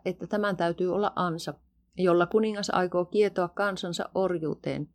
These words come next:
Lupaa hyvää ja panee köyhän kirjoittamaan nimensä sopimukseen, jossa tämä huomaamattaan myy itsensä orjaksi. Joku taas sanoi, että kylä on metku,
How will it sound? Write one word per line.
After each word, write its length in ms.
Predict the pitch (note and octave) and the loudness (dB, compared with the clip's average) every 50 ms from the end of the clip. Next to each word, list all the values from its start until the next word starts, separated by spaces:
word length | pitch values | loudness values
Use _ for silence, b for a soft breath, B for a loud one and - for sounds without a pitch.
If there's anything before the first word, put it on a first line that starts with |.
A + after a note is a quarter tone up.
| _ B B B B B B B B B | _ B B B B B B B B B
Lupaa 480 | - F3 G3+ G#3+ G#3+ - A3+ G#3 G3+ G3 | 2 4 4 4 6 4 4 4 4 2
hyvää 460 | F#3 A3+ G#3+ G#3+ A3 A3 A3 A3 - | 2 0 2 2 2 2 2 0 -2
ja 100 | - G#3 | -4 -4
panee 300 | G3+ - G3+ G3 G3 F#3+ | -2 -2 -2 -2 -2 -4
köyhän 380 | F#3 - A3 A3 G#3+ G3+ G3+ F#3+ | -2 0 0 0 0 -2 -2 -2
kirjoittamaan 640 | - G#3 G#3 G3 G3 F#3 F3+ - F#3+ F3+ F3+ F3 F3+ | 2 2 2 4 2 0 0 -2 -4 -2 -2 -2 -2
nimensä 360 | F#3+ G3+ G#3 G3 F3+ - F3+ | -2 -2 -2 -2 -2 -4 -6
sopimukseen, 840 | E3+ - - G3+ G3 G3 - G3 F3+ E3+ E3+ - - - F#3 E3+ E3 | -6 -4 -4 -4 -2 0 0 0 2 0 -2 -6 -6 -6 -4 -4 -4
jossa 280 | F3 F3 - - F#3 | -2 -2 -2 -2 -2
tämä 260 | F3+ F#3 F3+ F#3 F3 F3+ | -2 -2 -2 -2 -2 0
huomaamattaan 800 | G#3+ A3+ A3 G#3 G3+ F3 E3 D#3+ D#3+ E3 - - - E3+ E3+ E3+ | 0 0 2 2 0 0 -2 -2 -4 -6 -8 -6 -4 -4 -2 -4
myy 260 | F#3 F#3 F3+ E3 - | -4 -4 -4 -4 -4
itsensä 360 | F3 - - F3 E3+ - - | -6 -4 -4 -6 -4 -4 -4
orjaksi. 580 | - - F3 D#3+ D#3 D3+ D3+ - - - - - _ _ _ _ _ _ _ _ _ _ _ _ _ _ B B B B B B B B | -2 0 0 0 0 -4 -4 -8 -10 -14 -16 -16 _ _ _ _ _ _ _ _ _ _ _ _ _ _ B B B B B B B B
Joku 280 | F3+ G3 A3 - C#4 B3+ | 4 4 4 6 2 2
taas 280 | - F#3+ F#3+ F#3 - - | 4 4 2 2 2 0
sanoi, 300 | G#3+ G#3 G#3 G3+ F3+ - | 0 2 2 2 2 0
että 180 | E3 - G3+ | 0 -2 -4
kylä 320 | - - A#3 A3+ G#3+ G3+ - | 0 2 2 4 4 2 2
on 180 | - F3 E3+ | 2 0 0
metku, 580 | E3+ F#3 G3+ G3 - - - - F3 - - | 0 0 -2 -4 -4 -8 -4 -2 -2 -2 -4